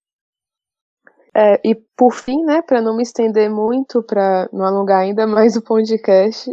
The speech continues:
mas eu passo as palavras das meninas às minhas também. É, meu muito obrigada a toda a equipe por ter me chamado, né, pra participar desse debate. Pra mim foi uma honra. E,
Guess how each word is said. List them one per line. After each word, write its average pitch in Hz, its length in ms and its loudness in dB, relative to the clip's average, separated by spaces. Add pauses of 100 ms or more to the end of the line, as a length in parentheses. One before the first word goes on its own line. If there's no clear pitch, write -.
(100)
mas 196 520 0
eu 196 80 0
passo 190 360 -2
as 190 160 -2
palavras 180 360 -2
das 180 200 -6
meninas 180 400 -10
às 180 180 -4
minhas 185 340 -10
também. 175 440 -12 (480)
É, 170 360 2
meu 180 140 -2
muito 190 220 -2
obrigada 185 640 4
a 180 40 2
toda 185 200 0
a 196 40 4
equipe 185 400 -2
por 185 200 -4
ter 170 680 2 (480)
me 185 80 0
chamado, 208 520 2
né, 196 120 -2
pra 208 140 -10
participar 180 480 -6
desse 180 200 -8
debate. 180 460 -6
Pra 190 120 -18
mim 185 160 -12
foi 185 120 -10
uma 185 240 -8
honra. 190 420 -8 (460)
E, 196 720 0